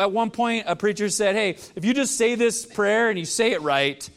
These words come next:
then you get a free ticket to heaven that you could always hold on to." Right? He's saying, like, that's not what faith is. Faith is something much more substantial than that.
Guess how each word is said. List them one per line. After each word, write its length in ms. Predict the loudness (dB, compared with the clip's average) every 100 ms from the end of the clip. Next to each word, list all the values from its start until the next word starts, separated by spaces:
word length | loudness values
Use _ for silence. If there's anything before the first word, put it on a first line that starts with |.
| -20 _ -4
then 200 | -2 0
you 80 |
get 100 | 0
a 80 | 0
free 220 | 0 -2
ticket 300 | 0 -2 -2
to 80 | -4
heaven 460 | 0 0 0 -2 -2
that 140 | -4
you 100 | -4
could 120 | 0
always 280 | 2 2 0
hold 200 | -2 0
on 220 | 0 -2 -4
to." 340 | -4 -4 -6 -10 _ _
Right? 240 | -2 -2 -2
He's 180 | -6 -4
saying, 240 | -2 -2
like, 180 | -4 -4
that's 220 | -4 -4
not 360 | -2 -2 0 2
what 360 | 2 2 -2 -16 _ _ _ _ _
faith 320 | 0 2 2
is. 760 | 2 2 -2 -12 -16 -18 -20 _ _ _ _ _ _ _ _
Faith 200 | 0 0
is 260 | 0 -2 -2
something 400 | -2 0 0 2
much 180 | 0 0
more 160 | -2 -2
substantial 800 | -2 -6 -8 -4 -4 -4 -4
than 160 | -6 -8
that. 160 | -10